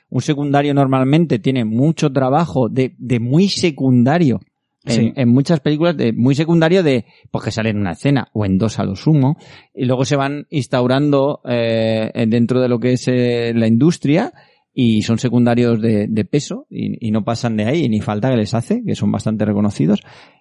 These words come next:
Speaker 1: Y, y luego normalmente están esa, esa, ese grupo de elegidos que tienen tanta personalidad que incluso les dan películas,
Speaker 2: Mm.
Speaker 1: eh, para ellos. Pero vamos.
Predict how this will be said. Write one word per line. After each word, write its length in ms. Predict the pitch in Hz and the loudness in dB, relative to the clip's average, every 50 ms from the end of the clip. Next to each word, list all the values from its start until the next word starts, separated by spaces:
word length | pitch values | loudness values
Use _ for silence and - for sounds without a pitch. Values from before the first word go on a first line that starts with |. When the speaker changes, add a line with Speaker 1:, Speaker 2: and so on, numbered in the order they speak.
| _ _ | _ _
Speaker 1:
Y, 280 | - 123 101 104 107 - - | -4 -2 0 0 -2 -2 -2
y 160 | - 139 127 | 0 0 0
luego 340 | 120 127 127 131 131 127 143 | 2 2 2 2 2 2 0
normalmente 460 | 143 143 135 135 135 131 135 139 147 | 0 0 0 0 0 0 -2 -2 -2
están 180 | - - 120 120 | -2 -2 -2 -2
esa, 160 | 117 113 139 | -2 -2 -4
esa, 240 | - - 113 - 127 - | -4 -4 -4 -4 -4 -4
ese 220 | 143 131 - 147 131 | -4 -4 -2 0 0
grupo 240 | 135 135 117 143 | 0 2 2 2
de 60 | 143 139 | 2 2
elegidos 460 | 135 123 - - 131 135 156 165 - | 0 0 0 0 2 2 2 0 -2
que 140 | - 123 113 | -4 -4 -2
tienen 260 | 92 117 120 127 127 | 0 0 2 2 2
tanta 240 | 110 127 131 127 135 | 0 0 0 0 0
personalidad 440 | 127 131 110 131 123 123 120 131 139 | -2 -2 -2 -2 0 0 0 2 2
que 80 | 143 | 2
incluso 280 | 135 117 107 107 - 107 | 2 2 2 0 0 0
les 100 | 104 101 | -2 -2
dan 160 | 98 110 110 | -2 -4 -4
películas, 680 | - 113 107 107 104 110 110 107 107 104 98 101 110 | -4 -4 -4 -2 -2 -2 -2 -2 -2 -4 -4 -4 -2
Speaker 2:
Mm. 180 | 107 104 - - _ _ _ _ _ _ _ _ - | -2 -4 -4 -8 _ _ _ _ _ _ _ _ -10
Speaker 1:
eh, 180 | - 110 104 98 - | -8 -8 -8 -6 -6
para 220 | 107 101 92 90 | -6 -6 -4 -2
ellos. 340 | 95 101 95 - 107 - - _ _ _ _ _ - - - _ _ | -2 -2 -2 -2 -4 -8 -12 _ _ _ _ _ -20 -20 -20 _ _
Pero 160 | - 117 113 | -4 -2 -2
vamos. 340 | 113 120 120 104 - - | 0 -2 -2 -4 -6 -8